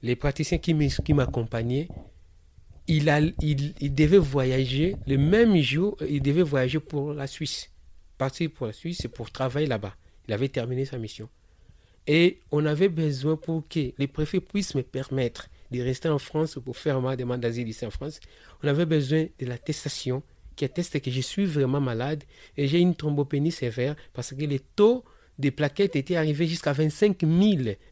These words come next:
Impossible pour un homme normal, ça doit être à plus de cent cinquante, à plus de cent dix.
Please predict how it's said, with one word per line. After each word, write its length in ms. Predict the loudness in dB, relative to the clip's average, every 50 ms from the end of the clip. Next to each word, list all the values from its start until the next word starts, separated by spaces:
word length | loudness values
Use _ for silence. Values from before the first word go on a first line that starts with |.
| 0
Impossible 840 | 2 2 2 2 0 0 0 -2 0 0 0 0 0 0 0 0 -2
pour 220 | -2 0 0 0 2
un 140 | 2 2
homme 200 | 2 2 2 2
normal, 600 | 2 2 2 2 2 2 2 2 2 2 2 2 0 -6 -12 -8
ça 100 | -4 -2
doit 140 | 0 0 0 0
être 180 | 0 0 0
à 60 | 0
plus 280 | -2 -2 0 0 0 2
de 100 | 2 2
cent 160 | 0 0 0
cinquante, 400 | 0 0 0 0 0 -2 -4 -8 -8 -4 -2
à 100 | -2 0
plus 160 | 0 0 2
de 80 | 2 2
cent 200 | 2 2 4 4
dix. 360 | 4 4 4 2 2 0 -2